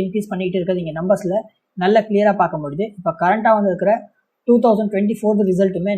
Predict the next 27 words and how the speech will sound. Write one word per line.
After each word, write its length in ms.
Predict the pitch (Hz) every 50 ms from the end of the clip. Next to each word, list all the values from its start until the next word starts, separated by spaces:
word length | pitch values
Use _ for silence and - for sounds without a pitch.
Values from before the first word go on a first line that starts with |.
| 170 170
நல்ல 220 | 185 208 226 214
ஒரு 80 | 196 180 - -
பாசிட்டிவான 540 | 180 196 196 196 214 196 208 185 170 170 196 214 208 - _ - 170 196
all 100 | 214 202 208 226
time 140 | 220 202 160 147
ஹைல 260 | 170 202 220 208 190 190
தான் 100 | 208 214 208 170
இங்க 140 | 160 151 - -
சேல்ஸையுமே 500 | 196 202 226 214 220 220 175 165 185 220 233 233 - _ _ _ _ _ _ - 196
இன்க்ரீஸ் 280 | 196 185 226 214 -
பண்ணியிருக்காங்க. 460 | 202 170 165 156 147 156 151 151 170 208 208 - - _ _ _ - 202 214
ஈவன் 240 | 233 240 240 220 226
சொல்ல 120 | 214 202 202 196
போச்சுன்னா 320 | 185 175 - 175 190 208 214 214 - _ _ _ _ _ - 180
நெட் 160 | 190 190 190 -
ப்ராஃபிட்டுமே 420 | 233 220 208 233 190 214 208 214 202
இங்க 100 | 185 170 170
பார்த்தீங்கன்னா 360 | 170 170 165 165 165 190 202 190 - -
கண்டினியூவா 440 | 196 208 202 240 226 226 226 233 220 170 180
every 220 | 190 190 214 214 214
years 160 | 226 220 214 220
இங்க 100 | 190 165 165 165
நம்பர்ஸ்ல 340 | 170 190 208 202 208 208 170 165
க்ரோ 100 | 185 202 196 196
பண்ணியிருக்கிறது 440 | 175 170 160 151 151 151 147 170 214 214 - 160 165
நல்லா 180 | 175 196 208 196 208
கிளியரா 260 | 196 185 196 202 208